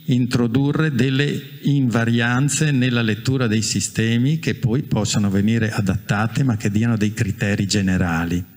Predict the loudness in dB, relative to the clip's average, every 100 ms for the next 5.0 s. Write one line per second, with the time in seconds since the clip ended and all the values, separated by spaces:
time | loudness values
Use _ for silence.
0 | -20 _ _ 0 2 2 -2 -10 -10 -10
1 | -12 -14 -18 -20 -20 _ _ 0 2 2
2 | 4 4 2 0 -4 -6 -10 -16 -18 -20
3 | -8 -8 -2 0 2 2 0 0 0 0
4 | 0 0 0 0 0 0 2 0 -2 -6